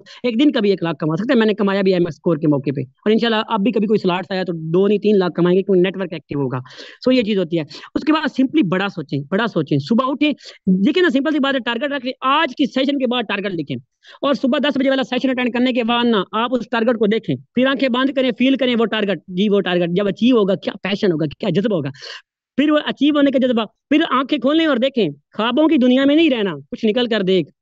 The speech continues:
अभी तो बड़ा, अभी तो बड़ी मंजिल पड़ी है, ठीक है ना, बड़ा सफर पड़ा है। So उसके बाद देखना है कि सर नुमान कितने बंदों को गाइड करते हैं, क्या करते हैं, क्या नहीं करते, कितने सेशन देते हैं, कितने सेशन अटेंड करते हैं, इस तरह की चीज़ें सोचें, उनको फॉलो करें, कामयाब इंसान को फॉलो करें।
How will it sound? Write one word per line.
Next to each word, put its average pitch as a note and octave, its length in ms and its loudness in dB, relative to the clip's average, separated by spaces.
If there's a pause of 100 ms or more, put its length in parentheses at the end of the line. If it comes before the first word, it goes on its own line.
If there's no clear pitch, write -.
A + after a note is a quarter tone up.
(480)
अभी G3 160 2
तो C4 120 2
बड़ा, A#3 160 0 (720)
अभी G3+ 140 0
तो A#3+ 100 2
बड़ी A#3 160 0
मंजिल A3 280 2
पड़ी D#3+ 240 -2
है, D3+ 80 0
ठीक A3+ 160 0
है D4 60 2
ना, C#4+ 80 0 (240)
बड़ा C4+ 100 0
सफर B3+ 300 0
पड़ा D#3 180 -2
है। B2 60 -6 (280)
So D4+ 60 4
उसके D#4+ 200 2
बाद D#4+ 200 0
देखना D4 240 -2
है C#4 60 -2
कि C4 80 -2
सर B3+ 140 -4
नुमान B3+ 340 2
कितने C#4 380 -4
बंदों A#3+ 300 0
को C4 80 0
गाइड A3+ 260 0
करते B3+ 200 -4
हैं, B3 80 -2
क्या C4 180 -2
करते B3+ 280 -4
हैं, B3 100 0
क्या B3 240 0
नहीं C4 160 2
करते, B3 280 -2 (260)
कितने C4+ 260 4
सेशन C4 320 0
देते A#3+ 240 2
हैं, C4 80 2
कितने B3+ 180 2
सेशन B3 220 0
अटेंड B3 260 -2
करते A#3 220 -2
हैं, A3+ 140 2 (180)
इस B3 100 -2
तरह B3 120 2
की A#3 100 2
चीज़ें G#3 240 2
सोचें, E3 300 0
उनको A3 260 2
फॉलो G#3 280 0
करें, E3 220 -6
कामयाब A3+ 360 0
इंसान G#3 300 2
को F#3 100 -6
फॉलो E3 240 0
करें। C#3 240 -2